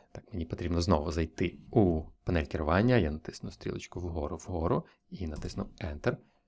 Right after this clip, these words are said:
щоб Windows відкрив мені панель керування. Правою кнопкою мишки я натисну на устаткування і звук, і ось тут правою кнопкою мишки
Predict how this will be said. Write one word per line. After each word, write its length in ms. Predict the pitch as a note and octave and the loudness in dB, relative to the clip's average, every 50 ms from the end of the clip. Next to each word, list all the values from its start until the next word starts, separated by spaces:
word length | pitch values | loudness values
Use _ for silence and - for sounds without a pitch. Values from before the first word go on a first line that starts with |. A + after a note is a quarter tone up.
| _ _ _ _ _ | _ _ _ _ _
щоб 300 | - - - - D#2+ D#2+ | -20 -6 -2 -2 -2 0
Windows 320 | E2 D#2+ D#2 D2 D2 - | 0 -2 -2 -2 -4 -8
відкрив 280 | - E2 - - E2+ D#2 | -10 -10 -8 -6 -6 -4
мені 180 | D2+ D2 D#2+ D#2+ | -4 -4 -6 -6
панель 260 | - - D#2+ C#2+ C#2 | -6 -6 -6 -6 -8
керування. 640 | - - - - E2+ F#2 G#2 A#2 B2 B2 B2 B2 - - _ _ _ _ | -8 -10 -10 -2 0 2 2 2 2 2 0 0 -4 -12 _ _ _ _
Правою 420 | - - G#2+ F2+ D#2+ D2+ D2+ D#2 | 4 8 8 8 8 8 4 0
кнопкою 420 | - - - - - - - F2 E2 | -2 -2 -4 -4 -4 -2 -2 0 0
мишки 320 | D2+ D2 - - - - | 0 -2 -4 -6 -4 -4
я 320 | D#2+ D2+ F#2 F2+ D#2+ D#2 | -4 -2 0 0 0 0
натисну 680 | D2+ D#2 D#2+ - - - - - - - - F#2+ F#2+ G2 | -2 -6 -8 -8 -8 -8 -8 -8 -10 -8 -8 -6 -6 -6
на 640 | F#2+ F#2 F2 F2 F2 E2+ E2+ E2+ E2+ E2+ - - - - _ _ _ | -6 -6 -4 -4 -4 -4 -2 -4 -4 -4 -4 -6 -8 -12 _ _ _
устаткування 560 | G2+ - - G2 - - - D#2 D2 C#2+ C#2 | -10 -4 -4 -4 -4 -2 -4 -4 -4 -4 -6
і 60 | D2 C#2+ | -8 -8
звук, 360 | - A#2+ C#3 D#3 - - - _ _ _ _ _ _ _ | -4 0 0 0 0 -2 -10 _ _ _ _ _ _ _
і 240 | _ - A2 G#2 F#2+ | _ -2 0 0 2
ось 140 | E2+ D#2 - | 0 0 -2
тут 180 | - - A#2+ - | -4 -6 -6 0
правою 240 | - F2+ E2+ - | 2 2 2 2
кнопкою 260 | - E2 - - F2+ D#2+ | 0 -4 -4 -2 0 0
мишки 380 | F#2+ G2+ - - G#2 G2 F#2+ | 0 0 0 -4 -4 -4 -4